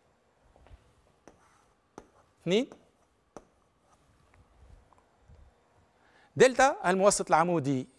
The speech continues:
لي بي سي يقطع أ بي في أو، نضع أ أو يساوي إيكغيك. إذن هذه إيكغيك. السؤال:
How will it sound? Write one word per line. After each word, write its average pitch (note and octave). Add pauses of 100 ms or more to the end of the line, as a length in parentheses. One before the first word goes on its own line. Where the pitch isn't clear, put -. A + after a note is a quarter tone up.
(160)
لي C3
بي A#3+
سي C4+ (920)
يقطع F3+
أ D#3
بي D#3 (160)
في F3
أو، F3 (460)
نضع G#3
أ F#3
أو F#3 (200)
يساوي E3 (160)
إيكغيك. C3+ (500)
إذن C3 (520)
هذه C3+ (1200)
إيكغيك. - (2500)
السؤال: C3+